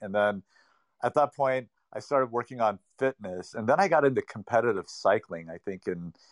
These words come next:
two thousand ten. And I, I started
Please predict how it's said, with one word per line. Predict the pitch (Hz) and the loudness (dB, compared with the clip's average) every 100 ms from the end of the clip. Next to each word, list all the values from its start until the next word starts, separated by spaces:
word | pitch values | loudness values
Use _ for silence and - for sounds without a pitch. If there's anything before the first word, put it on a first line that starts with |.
| _ _ _ | _ _ _
two | - 117 | -12 -4
thousand | 120 104 101 92 82 - | 2 2 2 -4 -6 -10
ten. | - 104 101 85 78 _ _ - | -2 4 4 2 -4 _ _ -6
And | |
I, | 101 101 - | -4 -4 -8
I | 107 | -12
started | - 135 123 107 | -2 4 4 2